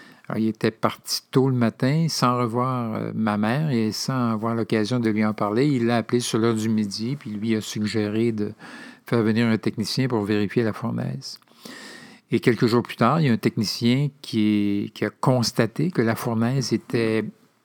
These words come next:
défoncée, si vous me permettez l'expression, et brûlait mal son huile.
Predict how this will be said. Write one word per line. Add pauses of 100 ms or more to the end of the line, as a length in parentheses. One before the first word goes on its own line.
(180)
défoncée,
si
vous
me
permettez
l'expression,
et
brûlait
mal
son
huile.